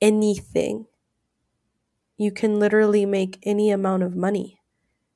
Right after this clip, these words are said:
And so it is when you enter into that mindset and learn how to create that kind of mindset for yourself, that's when creating the money wealth part of it becomes inevitable. And that is the biggest les-,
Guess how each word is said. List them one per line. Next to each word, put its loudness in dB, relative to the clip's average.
And -4
so -2
it 2
is -2
when 0
you -2
enter 0
into -2
that 2
mindset 0
and -4
learn 0
how 0
to 0
create -2
that 0
kind -2
of 0
mindset -4
for -6
yourself, 0
that's 6
when 2
creating 2
the 4
money 2
wealth 0
part 0
of -2
it 0
becomes -2
inevitable. -4
And 2
that 8
is 4
the -8
biggest 0
les-, -2